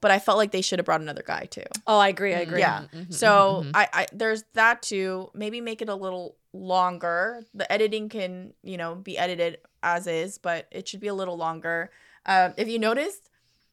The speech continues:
Speaker 1: they did this weird thing where they start off eating carrots, and then towards the end, they were, like, eating <laughs> normal food.
Speaker 2: Hmm.
Speaker 1: So
Speaker 3: <laughs> I didn't notice that, but yeah.
Speaker 1: Um, that, that's also an interesting point that they did.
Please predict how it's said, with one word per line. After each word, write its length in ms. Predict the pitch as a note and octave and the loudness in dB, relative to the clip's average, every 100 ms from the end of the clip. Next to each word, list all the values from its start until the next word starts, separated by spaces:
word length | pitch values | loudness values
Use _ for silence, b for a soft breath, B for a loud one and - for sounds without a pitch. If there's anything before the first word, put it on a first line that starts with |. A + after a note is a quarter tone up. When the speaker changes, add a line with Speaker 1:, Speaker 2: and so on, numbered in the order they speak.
| _ - | _ 2
Speaker 1:
they 120 | A#3 | 2
did 200 | B3+ D4+ | 2 -6
this 180 | F#4+ B3 | -10 -8
weird 340 | F#3+ G3 A3 G3 | -4 -2 -2 -4
thing 240 | F#3+ G3+ | -8 -4
where 180 | F#3 F3+ | -2 -2
they 220 | F3+ F#3 | -4 -4
start 300 | - F#3+ F#3 | -4 0 0
off 220 | - F3+ - | 0 -2 -4
eating 240 | F#3+ F3 | -8 -10
carrots, 480 | - E3 E3 A3 G3 | -8 -4 -2 -4 -6
and 100 | F#3+ | -6
then 120 | F#3+ | -6
towards 340 | G#3+ G#3 G#3 G#3 | -6 -6 -6 -6
the 120 | G#3 | -4
end, 180 | G#3 G3 | -4 -4
they 80 | G3 | -4
were, 100 | G#3 | -2
like, 160 | G#3 G#3 | -2 -4
eating 240 | A3 - A3+ | -6 -4 -8
<laughs> 80 | - | -10
normal 320 | E3+ F#3+ B3 | -10 -6 -8
food. 320 | - C#4 D4 | -6 -8 -8
Speaker 2:
Hmm. 440 | F4 - G#3+ G#3+ A3 | -10 -8 -6 -6 2
Speaker 1:
So 80 | A#3 | 8
Speaker 3:
<laughs> 240 | B3 A#3 | 10 10
I 160 | C#4 B3 | 8 6
didn't 220 | A3 G3 | 0 0
notice 320 | F3 F3 A#3 | -2 -2 -2
that, 240 | F3+ D3+ - | -2 -2 -2
but 100 | E3+ | -2
yeah. 280 | F3 F3 A3 | 2 0 0
Speaker 1:
Um, 340 | - A3 G3+ F#3+ | 0 0 0 0
that, 200 | A3+ - | 2 4
that's 260 | C4 C4 - | 2 0 0
also 360 | G#3 G3+ G3+ | -2 0 -4
an 80 | F#3 | -6
interesting 480 | F3+ F#3 G3 - F3 | -6 -10 -12 -14 -14
point 440 | - F3 E3+ F3 - | -10 -8 -8 -10 -12
that 100 | F3 | -8
they 100 | F3+ | -8
did. 460 | F3+ E3+ E3+ G3 | -6 -4 -4 -6